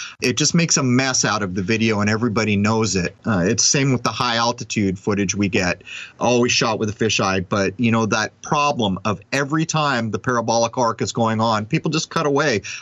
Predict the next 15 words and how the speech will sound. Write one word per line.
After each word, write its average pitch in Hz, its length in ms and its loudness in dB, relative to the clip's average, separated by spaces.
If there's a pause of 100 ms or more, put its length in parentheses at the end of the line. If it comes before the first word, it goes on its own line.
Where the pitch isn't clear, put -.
like 117 180 -2
the 131 80 2
event's 117 340 -2
over. 123 480 0
And 117 220 0
then 139 100 0
again, 135 380 0
in 110 240 0
this, - 260 2
in 113 160 -2
the 104 80 0
case 143 300 -2
of 107 160 -2
this 190 200 0
instance, 110 640 0